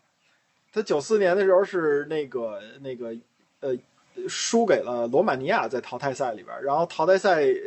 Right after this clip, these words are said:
那个，那个马上那个罗马尼亚就被瑞典给淘汰了。九八年是先是荷兰战胜了阿根廷，然后呢，接着阿根廷，呃，不是，决赛的时候荷兰就被巴西淘汰了。零二年的时候是这个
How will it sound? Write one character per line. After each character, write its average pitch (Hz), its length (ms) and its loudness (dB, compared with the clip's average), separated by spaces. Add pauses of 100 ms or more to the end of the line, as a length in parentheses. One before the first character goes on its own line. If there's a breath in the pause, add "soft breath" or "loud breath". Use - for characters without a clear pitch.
那 139 200 -4
个， 123 300 -6
那 127 240 -10
个 131 240 -12
马 123 180 -8
上 160 320 -2 (120)
那 143 120 -2
个 131 80 0
罗 123 140 0
马 160 140 2
尼 127 100 -6
亚 151 180 4
就 160 140 0
被 175 100 4
瑞 196 160 4
典 117 180 -6
给 120 80 -18
淘 - 200 -20
汰 123 100 -14
了。 - 240 -16 (500 soft breath)
九 147 140 0
八 190 180 4
年 190 220 4
是 147 760 2
先 202 340 0
是 156 280 0
荷 147 300 0
兰 143 260 2
战 147 200 2
胜 139 140 -6
了 123 80 -4
阿 123 80 -4
根 131 140 -4
廷， 127 160 -14 (500 soft breath)
然 143 220 -2
后 185 180 2
呢， 143 180 -2
接 214 280 0
着 147 140 4
阿 151 200 2
根 170 100 -4
廷， 151 140 -6 (160)
呃， 165 100 0
不 160 160 -2
是， 151 80 4
决 143 220 0
赛 165 220 4
的 135 100 0
时 131 60 -8
候 135 100 0
荷 - 180 -4
兰 151 140 0
就 160 100 0
被 135 120 -2
巴 151 120 0
西 160 160 -6
淘 123 200 -14
汰 117 80 -16
了。 - 220 -16 (500 soft breath)
零 151 160 2
二 214 180 4
年 165 180 -2
的 180 140 2
时 165 100 0
候 175 140 6
是 156 400 0
这 139 220 0
个 127 200 -4